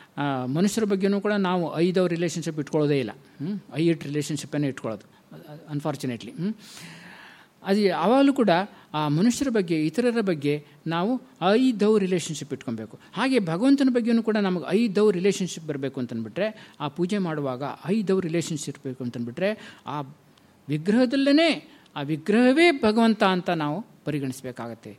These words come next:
ಅದ್ರ ಮೂಲಕನೇ ಅವನು ಕೂಡ ಅಷ್ಟೇ ಆ ಕುರಿ, ಹ್ಮ್, ಆ ಕು-, ಆ ಕುರುಬ,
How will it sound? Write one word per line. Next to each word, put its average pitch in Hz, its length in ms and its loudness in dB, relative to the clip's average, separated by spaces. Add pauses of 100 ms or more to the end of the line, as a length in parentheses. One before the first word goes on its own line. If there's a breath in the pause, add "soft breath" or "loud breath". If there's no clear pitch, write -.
(180 soft breath)
ಅದ್ರ 196 200 0
ಮೂಲಕನೇ 262 420 4 (340 loud breath)
ಅವನು 240 240 4
ಕೂಡ 240 220 0
ಅಷ್ಟೇ 190 440 -2 (840 loud breath)
ಆ 160 140 0 (480)
ಕುರಿ, 190 300 4
ಹ್ಮ್, 185 600 -4
ಆ 147 160 -6
ಕು-, 185 180 -10
ಆ 127 500 -4
ಕುರುಬ, 190 320 0